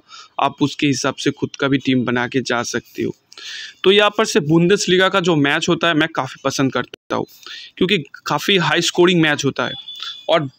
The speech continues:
काफ़ी बड़ा-बड़ा टीम खेलता है जर्मनी का। जर्मनी के फुटबॉल भी काफ़ी खास है। और यहाँ पर पे पिछले पाँच मैच जो दोनों टीम ने खेला है, यहाँ पर पे तीन बार बायर्न म्यूनिख ने जीता है, एक बार ड्रॉ हुआ है और एक बार फेलबर्ग ने जीता है।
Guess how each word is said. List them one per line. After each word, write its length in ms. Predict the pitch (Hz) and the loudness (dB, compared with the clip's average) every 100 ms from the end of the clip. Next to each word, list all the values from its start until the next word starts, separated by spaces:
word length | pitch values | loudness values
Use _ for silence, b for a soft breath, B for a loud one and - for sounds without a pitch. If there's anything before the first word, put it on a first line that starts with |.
| - | -2
काफ़ी 240 | 151 196 | 0 0
बड़ा-बड़ा 400 | 147 156 165 170 | 0 0 2 0
टीम 260 | 165 160 160 | 0 2 2
खेलता 320 | 156 127 135 | 2 0 0
है 100 | 135 | 0
जर्मनी 340 | 135 123 127 127 | 0 0 0 0
का। 120 | 143 | 0
जर्मनी 300 | 143 147 180 | 0 2 2
के 80 | 185 | 2
फुटबॉल 420 | - 151 139 160 | 2 2 4 2
भी 100 | 175 | 2
काफ़ी 300 | - 139 156 | 0 -2 -2
खास 380 | - 127 131 113 | 0 0 0 -2
है। 80 | - - _ - B B B B B | -6 -10 _ -18 B B B B B
और 160 | - 175 | 0 4
यहाँ 140 | 190 202 | 4 4
पर 100 | 214 | 0
पे 140 | 208 | 0
पिछले 300 | 220 185 196 185 | 0 2 2 0
पाँच 380 | - 170 185 196 | 2 2 2 0
मैच 140 | 190 | 2
जो 140 | 170 170 | 2 2
दोनों 220 | 156 156 | 4 2
टीम 200 | 156 147 | 4 4
ने 120 | 147 | 2
खेला 320 | 147 135 147 | 2 2 2
है, 120 | 160 170 _ B B - | 0 -4 _ B B 0
यहाँ 180 | 160 165 | 2 2
पर 80 | 180 | 0
पे 140 | 165 170 | 0 -2
तीन 300 | - 160 160 | 2 2 4
बार 140 | 160 | 2
बायर्न 280 | 139 127 135 | 2 0 2
म्यूनिख 300 | 156 160 160 | 4 4 4
ने 100 | 165 | 2
जीता 300 | 151 160 165 | 2 2 2
है, 80 | 165 | 0
एक 300 | - 143 139 | 2 0 0
बार 120 | 143 | -2
ड्रॉ 260 | 127 - 139 | -2 0 2
हुआ 280 | 156 156 165 | 4 2 2
है 80 | 165 | 0
और 240 | - 143 | 2 2
एक 180 | 139 143 - | 2 0 -2
बार 180 | 180 220 B B B B _ - | -2 -2 B B B B _ -6
फेलबर्ग 460 | 151 151 147 143 | 0 2 2 2
ने 120 | 143 | 2
जीता 280 | 131 131 - | 2 0 0
है। 100 | 117 | -4